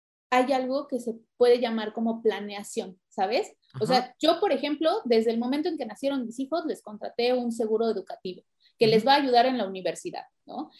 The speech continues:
Speaker 1: Entonces, yo ya estoy ocupada acerca del futuro de mis hijos, que ya van a decidir ellos si quieren as-, este, utilizarlo para comprarse un departamento, para pagarse la carrera, lo que ellos quieran, ese es su dinero.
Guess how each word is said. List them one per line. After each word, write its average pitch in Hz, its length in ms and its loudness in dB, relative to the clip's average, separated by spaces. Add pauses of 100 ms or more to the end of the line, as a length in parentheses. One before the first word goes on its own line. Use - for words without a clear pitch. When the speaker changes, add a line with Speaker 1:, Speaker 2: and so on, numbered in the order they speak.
(220)
Speaker 1:
Entonces, 269 400 0
yo 339 100 2
ya 392 140 4
estoy 330 520 -4
ocupada 262 840 4 (320)
acerca 233 420 0
del 247 140 0
futuro 214 280 2
de 233 100 2
mis 269 200 0
hijos, - 320 -6 (100)
que 220 140 6
ya 269 140 8
van 330 140 4
a 262 60 2
decidir 233 320 0
ellos 269 280 0
si 214 200 -6
quieren 247 400 2
as-, 208 220 -4
este, 185 480 -2
utilizarlo 226 580 0
para 180 200 -2
comprarse 214 500 -2
un 214 120 -6
departamento, 320 840 -2
para 196 200 -2
pagarse 202 320 -4
la - 120 -8
carrera, 339 500 0
lo 240 260 2
que 285 80 0
ellos 294 200 0
quieran, 254 260 0
ese 254 140 -6
es 233 100 -8
su 254 140 -2
dinero. 202 320 -4